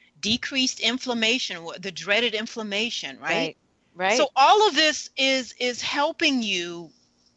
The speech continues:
Speaker 1: you know, pretty much take care of yourself. So if you don't see that as,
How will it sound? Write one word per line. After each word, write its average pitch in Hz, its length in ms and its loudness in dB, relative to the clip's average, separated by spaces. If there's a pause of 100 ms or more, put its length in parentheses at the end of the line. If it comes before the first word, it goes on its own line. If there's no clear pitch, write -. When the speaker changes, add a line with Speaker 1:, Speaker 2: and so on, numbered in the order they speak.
(600)
Speaker 1:
you 226 160 -2
know, - 140 0
pretty 320 240 4
much 254 240 2
take - 300 0
care 220 460 0
of 202 200 -2
yourself. 170 500 -10
So - 300 -6
if 202 160 -6
you 262 100 -2
don't 285 220 -2
see 262 240 0
that 208 280 2
as, 180 280 -6